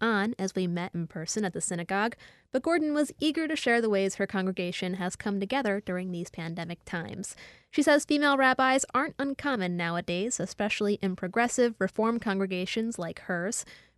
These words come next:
But she found herself on the path toward becoming a rabbi before that was the case at a young age. She says she got into it for the community.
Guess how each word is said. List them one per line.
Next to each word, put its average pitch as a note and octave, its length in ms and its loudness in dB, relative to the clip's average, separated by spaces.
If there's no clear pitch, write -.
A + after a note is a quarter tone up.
But C4 80 0
she D4 100 2
found D4+ 300 0
herself D4 380 4
on C4+ 80 0
the B3+ 80 2
path B3+ 340 0
toward B3 220 4
becoming C4+ 360 0
a B3+ 60 2
rabbi G3+ 520 2
before G3 320 0
that G3 200 -2
was G3 200 -2
the G3+ 100 -6
case - 480 -2
at F#3 80 -4
a - 20 -2
young F#3+ 240 -2
age. F#3 400 -6
She - 60 -4
says A3+ 180 4
she A#3 120 -2
got A#3 200 4
into C#4 280 2
it F3+ 160 0
for G#3 80 -4
the G#3 80 -2
community. F3+ 560 -2